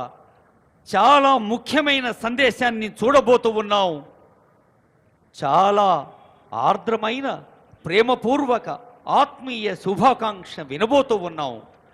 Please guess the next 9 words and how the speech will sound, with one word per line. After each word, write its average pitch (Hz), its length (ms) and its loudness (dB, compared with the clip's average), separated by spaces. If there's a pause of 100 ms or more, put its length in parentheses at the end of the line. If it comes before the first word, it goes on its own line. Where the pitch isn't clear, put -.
(600)
తెలంగాణ 226 720 2 (100)
సబ్బండ 247 380 2 (100)
వర్గాల 214 400 0 (160)
గుండె 254 240 -4 (120)
చప్పుడు 247 320 -4
విని 202 300 -10 (1400)
తెలంగాణ 262 600 2 (100)
స్వరాక్ష 254 560 2
క-, - 320 -8